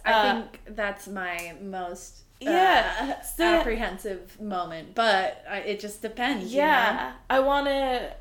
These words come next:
Speaker 2: I never felt like, oh, I couldn't do it as far as the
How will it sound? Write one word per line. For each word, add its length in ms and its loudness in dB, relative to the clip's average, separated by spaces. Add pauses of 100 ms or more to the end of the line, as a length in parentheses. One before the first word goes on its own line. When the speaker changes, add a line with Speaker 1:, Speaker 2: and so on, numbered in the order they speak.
(140)
Speaker 2:
I 80 0
never 260 2
felt 260 2
like, 220 0
oh, 80 2
I 80 4
couldn't 360 -4
do 180 -6
it 160 0
as 120 -8
far 260 0
as 160 -6
the 580 -8